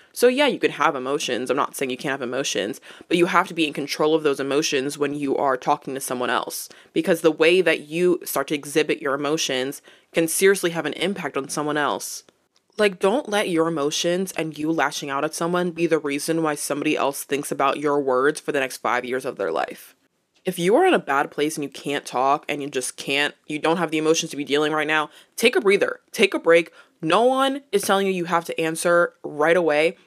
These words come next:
Take a breather. Tell that person on the other side you need a breather before you say something you regret, and just take some time for yourself. Take some time to really evaluate what you want to say next.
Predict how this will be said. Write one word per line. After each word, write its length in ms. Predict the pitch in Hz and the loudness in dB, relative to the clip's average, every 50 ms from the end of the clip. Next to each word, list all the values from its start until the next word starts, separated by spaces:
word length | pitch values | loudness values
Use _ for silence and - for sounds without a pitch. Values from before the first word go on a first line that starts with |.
| _ _ _ | _ _ _
Take 280 | - - 254 302 302 - - _ | 0 0 2 2 0 -4 -12 _
a 100 | - 190 | -6 -6
breather. 680 | 196 185 - - 151 165 208 240 190 160 117 117 117 - - - - _ _ | -6 -6 -6 -2 0 2 2 2 2 2 0 0 -2 -4 -8 -20 -20 _ _
Tell 160 | - 185 196 | -2 0 4
that 180 | 233 254 247 - | 4 4 4 4
person 380 | - 180 185 196 - 240 240 | 2 0 2 2 0 0 0
on 80 | 208 190 | 2 2
the 100 | 175 - | 0 2
other 160 | 160 165 165 | 4 4 2
side 260 | 165 - 151 156 165 | 4 2 2 0 0
you 120 | 180 180 165 | -2 -6 -6
need 180 | 160 143 139 | -6 -4 -4
a 60 | 185 | -4
breather 500 | 202 - 180 147 143 147 135 139 147 165 - _ _ | -4 -2 -2 0 0 2 2 2 0 0 -4 _ _
before 240 | - 165 165 175 175 | -6 0 2 4 4
you 80 | 165 160 | 4 4
say 120 | 160 165 | 2 -2
something 240 | 156 185 190 196 214 | -4 -2 -2 0 2
you 140 | 214 208 247 | 4 4 2
regret, 400 | - 196 170 147 143 160 - - _ _ _ _ - | 2 2 2 4 4 4 2 0 _ _ _ _ -2
and 140 | 208 208 190 | 0 0 2
just 180 | 196 190 - | 0 0 0
take 160 | - 220 180 | 0 0 0
some 160 | - - 214 202 | 0 0 -2 -2
time 220 | 180 180 170 170 | -2 -2 -2 -2
for 100 | - - | -2 -2
yourself. 460 | 165 156 160 - - 175 160 131 - | -2 -2 -2 0 0 0 0 0 -2
Take 220 | - - 175 160 - | -2 -2 -2 0 0
some 160 | - 196 185 | -2 -2 -2
time 280 | - 170 156 151 151 151 | -2 -2 -2 -2 -2 -2
to 140 | - 170 160 | -4 -4 -4
really 460 | 147 - 143 143 147 151 151 151 147 - - | -2 -2 0 0 0 0 0 0 -2 -2 -2
evaluate 720 | 151 151 143 143 151 147 160 170 156 139 139 135 113 - | -4 -2 0 2 2 4 2 2 0 0 -2 -2 -2 -2
what 140 | - 151 165 | -2 -2 -2
you 160 | 160 170 170 | -4 -6 -4
want 340 | 143 135 127 127 - - - | -2 0 0 0 0 -2 -6
to 80 | - | -10
say 240 | 143 - - 127 131 | -6 -4 -4 -4 -2
next. 480 | 123 80 - - - - - - - | -2 -4 -6 -6 -8 -12 -14 -14 -16